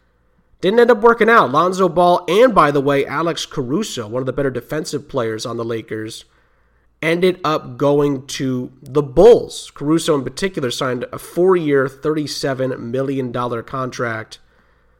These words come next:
to go to Chicago. Uh, Daniel Theis, another Celtic loss here, goes to the Rockets on a four-year, thirty-six million dollar deal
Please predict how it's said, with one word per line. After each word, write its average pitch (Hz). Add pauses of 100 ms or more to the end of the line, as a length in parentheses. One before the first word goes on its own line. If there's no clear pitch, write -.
(140)
to 127
go 131
to 131
Chicago. 156 (400)
Uh, 120
Daniel 170
Theis, - (240)
another 160
Celtic 139
loss 113
here, 117
goes 135 (440)
to 160
the 131
Rockets 131
on 131
a 123
four-year, 123
thirty-six 127 (500)
million 131
dollar 123
deal 143